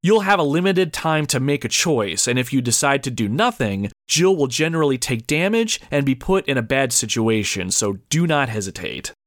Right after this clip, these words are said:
Depending on what choice you make, you'll be able to see unique areas of the game and watch as different story elements play out. The ending you get in Resident Evil three is dependent on the live selection choices that you make.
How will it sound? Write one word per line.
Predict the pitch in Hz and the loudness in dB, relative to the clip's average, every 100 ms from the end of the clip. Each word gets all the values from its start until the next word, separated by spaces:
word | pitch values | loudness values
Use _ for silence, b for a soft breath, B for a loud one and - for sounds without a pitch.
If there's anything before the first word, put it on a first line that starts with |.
| _ _ _ _ _ _ _ - | _ _ _ _ _ _ _ -4
Depending | 156 196 208 185 | -2 0 2 2
on | 160 | 2
what | 135 123 | 2 0
choice | - 175 185 139 | 0 2 2 0
you | 110 | 0
make, | 101 98 - - | 0 -2 -4 -2
you'll | 175 226 | 0 2
be | 233 214 | 4 4
able | 196 190 | 2 0
to | 147 | 0
see | - 143 | 0 0
unique | 127 147 190 180 - | 0 0 2 0 0
areas | 190 196 175 139 | 0 2 2 2
of | 127 120 | 0 0
the | |
game | 110 117 113 113 | -2 0 0 0
and | 139 143 | 0 0
watch | 180 214 - | 2 0 0
as | - 139 | -2 -2
different | 135 170 147 | -2 -2 0
story | - 170 165 117 | 0 0 0 2
elements | 110 101 95 90 | 2 0 -2 -4
play | - 92 - | -4 -4 -4
out. | - - - _ _ _ _ _ _ _ _ _ - | -4 -8 -12 _ _ _ _ _ _ _ _ _ 0
The | 175 | 2
ending | 247 277 262 | 2 2 2
you | 220 175 | 2 2
get | 170 175 156 | 2 0 0
in | 135 | 0
Resident | 139 143 143 | 2 2 0
Evil | 143 131 | 2 0
three | 123 120 120 117 | 0 0 2 2
is | 131 139 | 2 0
dependent | 160 - 262 240 226 202 | -2 0 0 2 0 0
on | 156 160 | 0 2
the | 139 | 2
live | 127 127 113 | 2 2 0
selection | - 123 117 127 110 | 0 0 0 -2 0
choices | 117 110 - 107 95 | 0 0 0 0 -2
that | 92 | -4
you | 95 | -2
make. | 139 127 - - | 0 -2 -4 -14